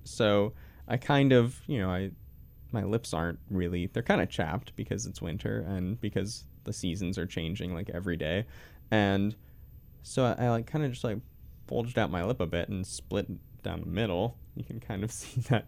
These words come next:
now. It's a little bloody. Um, but that happened. And I tripped a lot yesterday. Like, I,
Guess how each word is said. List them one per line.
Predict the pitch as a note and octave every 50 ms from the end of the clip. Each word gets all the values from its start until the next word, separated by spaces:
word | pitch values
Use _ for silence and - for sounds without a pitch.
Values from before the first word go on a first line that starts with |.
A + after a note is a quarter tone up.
| -
now. | - F#2+ F2 F2 G2 A2+ A#2+
It's | A#2 A2+ A#2 -
a | - A2
little | G2 F#2+ F2+ F2+
bloody. | F#2 F#2+ F#2 F2 F2+ F#2+ G2+ A2+ B2+ - - - - - - - - - - - -
Um, | - D3 C#3 C3+
but | C#3 D3
that | D3+ E3+ G#3+ -
happened. | - A#2+ G2+ A2 - - - - A#2+ - - - - - - -
And | D3 D3
I | D#3
tripped | D#3 D#3+ - G#3 - - -
a | F3
lot | G#2+ F#2 E2 D#2 -
yesterday. | F#2+ F#2+ G#2 - - - G2+ E2 C#2+ D#2 E2+ - - - - -
Like, | - B2+ B2+ - -
I, | A2+ A2 G#2+